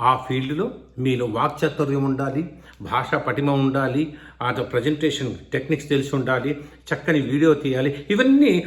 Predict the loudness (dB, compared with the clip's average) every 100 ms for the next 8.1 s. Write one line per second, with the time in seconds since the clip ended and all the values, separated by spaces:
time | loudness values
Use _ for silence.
0 | 2 2 2 -4 0 0 2 0 0 -14
1 | -20 _ -20 _ -4 -2 2 0 0 -4
2 | -4 -2 0 0 0 -6 -4 0 0 2
3 | 2 0 -6 -20 -2 4 6 4 2 -6
4 | -2 0 0 0 0 0 -2 -4 -8 -14
5 | -16 -20 -20 -6 -6 -4 0 0 2 0
6 | 2 2 2 2 0 0 0 0 0 -2
7 | -2 -4 -4 -2 -2 0 -2 -2 -4 -4